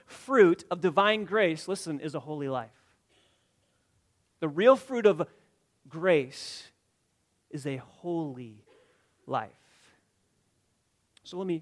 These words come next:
walk through these with you. Four lessons that grace teaches us. Number one, it teaches us to avoid worldly temptations. God's grace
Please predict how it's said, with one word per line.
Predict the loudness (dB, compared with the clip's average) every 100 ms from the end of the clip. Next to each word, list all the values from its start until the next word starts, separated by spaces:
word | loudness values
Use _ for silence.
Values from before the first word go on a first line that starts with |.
| -6
walk | -10 -10
through | -14
these | -14 -16
with | -18
you. | -20 -10 -2
Four | 4 4 4 -2 _ _ _ -2
lessons | 0 0 -4 -8 -6
that | -4 -6
grace | -4 -4 -4
teaches | -12 -14 -14 -16
us. | -8
Number | -2 0
one, | 0 -2 -6 _ _ _ _ _ _ _
it | -4 -2
teaches | -4 -4 0
us | 0 0
to | -4 -4
avoid | -2 2 2
worldly | 0 -4 -4
temptations. | -8 -8 -8 -12 -12 -18 -20 -20 -20 _ _ _ _ _ _ _ _ _ _ _ _
God's | 4 4 2
grace | 2 4 4 0 -10